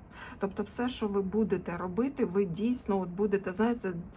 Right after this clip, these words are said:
це бувають дні, коли веде просто людину, і людина щось робить, і навіть, м, там не дуже замислюючись, просто, ну, просто робиться воно, і робиться, і, і добре.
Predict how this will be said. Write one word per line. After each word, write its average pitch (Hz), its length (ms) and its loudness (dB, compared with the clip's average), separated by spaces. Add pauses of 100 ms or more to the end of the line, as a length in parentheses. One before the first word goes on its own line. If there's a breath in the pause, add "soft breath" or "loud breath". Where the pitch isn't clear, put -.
(160)
це 220 360 2
бувають 202 720 4
дні, 208 180 4
коли 185 380 -2
веде 185 580 -2
просто 160 480 -4
людину, 165 540 -2 (220)
і 175 80 -2
людина 180 400 0
щось 180 300 -6
робить, 214 400 0
і 196 40 0
навіть, 196 420 -2
м, 175 200 -2
там 175 280 -2 (340 loud breath)
не 220 100 10
дуже 202 300 6
замислюючись, 196 1120 2
просто, 190 960 -2
ну, 214 120 2
просто 208 580 -6
робиться 196 500 -4
воно, 156 360 -6
і 151 200 -8 (100)
робиться, 170 480 -6
і, - 220 -8 (520)
і 175 60 -4
добре. 160 460 -4